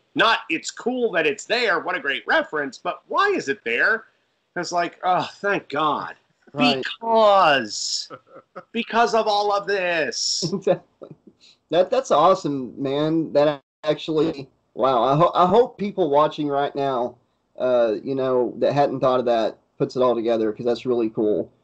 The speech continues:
Speaker 2: There's actually a book, uh, The Mask of Jason Voorhees, that goes into some of that, and which
Speaker 1: Mm-hmm.
Speaker 2: is pretty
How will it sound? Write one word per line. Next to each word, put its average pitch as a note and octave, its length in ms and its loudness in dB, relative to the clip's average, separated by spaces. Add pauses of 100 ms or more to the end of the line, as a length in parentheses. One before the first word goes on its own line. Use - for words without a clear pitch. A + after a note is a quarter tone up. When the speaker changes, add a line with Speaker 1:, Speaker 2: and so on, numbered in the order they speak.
(300)
Speaker 2:
There's D#3 220 4
actually G3 380 6
a D3 60 4
book, C#3 460 2 (140)
uh, A#2+ 260 0
The A#2+ 140 -4
Mask C3+ 340 -2
of C3 80 -8
Jason B2 400 -4
Voorhees, B2 440 -2 (800)
that C3+ 220 2
goes C#3+ 240 2
into C#3 200 2
some B2+ 220 -2
of A#2+ 100 -2
that, A2+ 360 0
and B2+ 240 -2
which B2+ 120 0
Speaker 1:
Mm-hmm. - 100 -4
Speaker 2:
is A#2 80 -10
pretty A#2 260 0